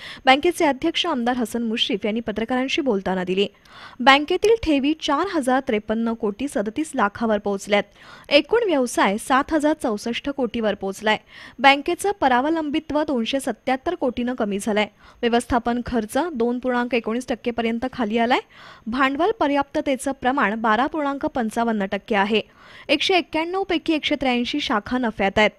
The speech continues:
एनपीएचं प्रमाण पाच पूर्णांक साठ टक्क्यावरून पाच पूर्णांक चोवीस टक्क्यांपर्यंत खाली आलंय.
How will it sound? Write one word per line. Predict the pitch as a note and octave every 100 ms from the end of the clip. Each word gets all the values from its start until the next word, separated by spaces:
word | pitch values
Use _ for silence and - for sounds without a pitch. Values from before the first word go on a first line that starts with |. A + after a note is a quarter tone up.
| _ -
एनपीएचं | C#4 C#4+ F#4 F#4+ G4+
प्रमाण | G4+ E4+ D#4 F4
पाच | E4 C4 -
पूर्णांक | C#4+ C#4+ C#4+ D#4
साठ | - C4 A#3+ -
टक्क्यावरून | B3+ - B3+ A#3+ C#4 E4
पाच | B3+ B3+
पूर्णांक | - C#4 C4+ C#4
चोवीस | D4 B3+ A3+ F4 E4+
टक्क्यांपर्यंत | B3+ C4+ B3+ B3+ B3 A#3+ D4
खाली | C4+ G#3+
आलंय. | G3+ G#3